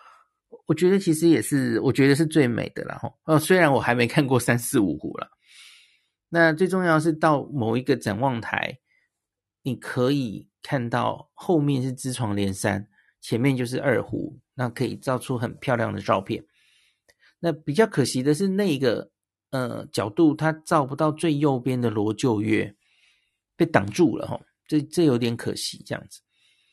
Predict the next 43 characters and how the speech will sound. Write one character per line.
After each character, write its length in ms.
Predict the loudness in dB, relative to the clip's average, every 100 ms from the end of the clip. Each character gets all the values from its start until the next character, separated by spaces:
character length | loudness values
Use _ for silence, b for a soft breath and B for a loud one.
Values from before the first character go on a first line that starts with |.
| _ _ _
好， 120 | -2
那 200 | 2 2
很 160 | 0 0
开 200 | 0 2
开 160 | 2
心 160 | 2 2
心 100 | 2
的 80 | 0
照 240 | 2 2
完 180 | 4 2
照 160 | 2 2
片 220 | 0 -2
之 140 | -4
后 240 | 0 2 2
吼， 180 | -4 -8 b b b b b _ _ _ _ 0
那 80 |
我 20 | 0
们 80 |
继 140 | 0 0
续 80 | 2
往 120 | 0
前 280 | -2 -4 0
走， 280 | 0 -2 _ _ _
就 160 | 0 2
已 80 | 2
经 220 | 0 0
准 240 | 0 -2
备 180 | 0 4
要 140 | 4 2
接 260 | 0 2
到 220 | 4 2
一 80 | 2
湖 280 | -4 -4 -2
的 140 | -2
那 120 | -2 -2
个 180 | -4
高 240 | 0 0 0
架 260 | 2 2
木 240 | 2 0 2
道 220 | 2 2
的 100 | -2
时 140 | -4
候， 180 | -4 -4